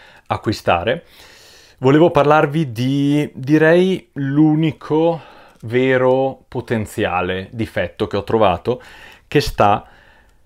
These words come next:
nel sistema di blocco del foglio in titanio. Vedete queste, queste clip? Sono le classiche clip delle, delle camicie.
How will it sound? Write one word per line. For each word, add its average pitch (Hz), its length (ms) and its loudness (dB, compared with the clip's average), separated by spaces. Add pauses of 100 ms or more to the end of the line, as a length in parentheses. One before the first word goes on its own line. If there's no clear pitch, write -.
(260)
nel 131 640 2
sistema 120 1000 -4
di 113 480 -6 (400)
blocco 117 920 -2 (200)
del 101 1040 0
foglio 95 320 -4
in 95 80 -10
titanio. 85 640 -12
Vedete 113 400 -4
queste, 104 520 -4 (1200)
queste 104 640 0
clip? 113 560 -6 (440)
Sono 117 200 -2
le 120 80 2
classiche 123 480 0
clip 117 340 -2
delle, 101 720 2
delle 107 240 0
camicie. 101 540 -8